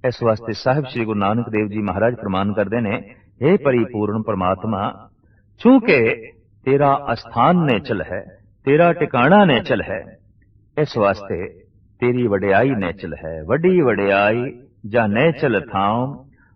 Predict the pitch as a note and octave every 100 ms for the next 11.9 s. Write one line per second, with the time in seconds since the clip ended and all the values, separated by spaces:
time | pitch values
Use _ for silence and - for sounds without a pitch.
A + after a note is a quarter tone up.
0 | - A#2 F#3+ B3+ B3+ A#3 F3+ D3+ C3 C#3+
1 | E3+ F3 B2 A#2+ G#2+ G2+ G2+ A2 C3 C#3+
2 | C#3 C3 G2 F#2 G2+ A2 F#2 E2 D#2 -
3 | _ _ _ _ _ - G#2+ F#2+ C3+ G3
4 | A3 A3 A3+ G3+ A3+ A2+ A2 G3 G#3 F3+
5 | F#2 G2 - - _ _ _ _ _ _
6 | _ _ _ _ _ _ _ _ _ A2+
7 | A2+ G3 A3+ A3 A3+ G3 A#3+ F3+ D#3 A#2
8 | G2+ F#2+ F#2+ - - _ _ _ _ _
9 | _ _ - A2+ - F2+ G2+ A2+ C3 C#3
10 | B2+ B2 B2+ B2+ - - - - A2 F#2
11 | G2+ B2 C3 B2 A#2 A#2+ C3 B2 -